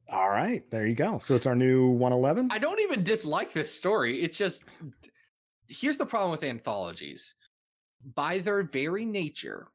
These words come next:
Speaker 2: and by the way they are marketed, they are almost universally ignorable. And
Speaker 1: Mm-hmm.
Speaker 2: that's the problem with this, I really do think. Like,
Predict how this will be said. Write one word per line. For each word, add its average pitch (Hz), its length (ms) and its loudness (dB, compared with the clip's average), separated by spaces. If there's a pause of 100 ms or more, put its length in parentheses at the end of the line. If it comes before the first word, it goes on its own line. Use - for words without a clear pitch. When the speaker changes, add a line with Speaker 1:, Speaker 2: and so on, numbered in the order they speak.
(120)
Speaker 2:
and 131 180 -6
by 120 200 -2
the 170 100 -2
way 147 220 -2
they 156 180 -2
are 165 100 -2
marketed, 160 760 -6 (280)
they 123 220 -4
are 143 240 -2
almost 139 560 -2
universally 135 1080 -2
ignorable. 113 720 -4 (460)
And 127 180 4
Speaker 1:
Mm-hmm. 120 100 4
Speaker 2:
that's 131 180 -2
the 185 120 -2
problem 127 520 -4
with 92 160 -14
this, 92 220 -10
I 110 100 -4
really 120 380 -2
do 113 180 -2
think. 131 320 -8 (440)
Like, 123 240 -2